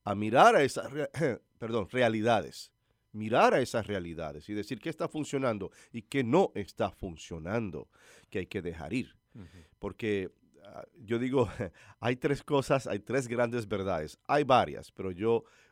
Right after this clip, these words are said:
Speaker 1: voy a usar tres. Hay tres grandes verdades en el mundo. Primero, que Dios existe, la primera. Segundo, que la vida es cambio.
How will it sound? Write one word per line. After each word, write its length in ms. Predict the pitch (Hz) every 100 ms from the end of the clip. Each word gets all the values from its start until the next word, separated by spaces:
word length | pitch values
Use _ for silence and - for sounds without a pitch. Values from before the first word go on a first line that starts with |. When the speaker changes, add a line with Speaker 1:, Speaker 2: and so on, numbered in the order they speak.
| _
Speaker 1:
voy 140 | 101
a 60 | 110
usar 260 | - 101
tres. 340 | - - - -
Hay 180 | 110 117
tres 520 | - 135 151 156 151
grandes 540 | 123 131 131 123 123
verdades 500 | 107 101 98 104 98 -
en 80 |
el 80 | 90
mundo. 280 | 71 67 65 73
Primero, 360 | 101 143 180
que 140 | - 120
Dios 300 | 120 117 -
existe, 720 | 113 - 95 - - - - _
la 180 | _ 58
primera. 520 | - 80 90 80 60 - _ _ _ _ - _
Segundo, 840 | _ - 101 101 151 180 202 220 -
que 140 | -
la 120 | 113 113
vida 220 | 131 147
es 140 | 135
cambio. 960 | - - 151 160 151 123 117 101 76